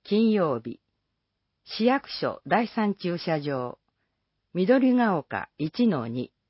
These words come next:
時間はいずれも十時から十一時と、十三時から十四時。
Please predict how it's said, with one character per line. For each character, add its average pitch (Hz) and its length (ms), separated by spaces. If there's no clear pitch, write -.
時 196 180
間 247 300
は 196 280
い 185 120
ず 240 140
れ 226 140
も 196 240
十 262 280
時 208 120
か 156 140
ら 139 200
十 202 240
一 185 240
時 139 160
と、 120 260
十 240 220
三 247 300
時 147 140
か 120 180
ら 110 320
十 202 280
四 139 180
時。 - 160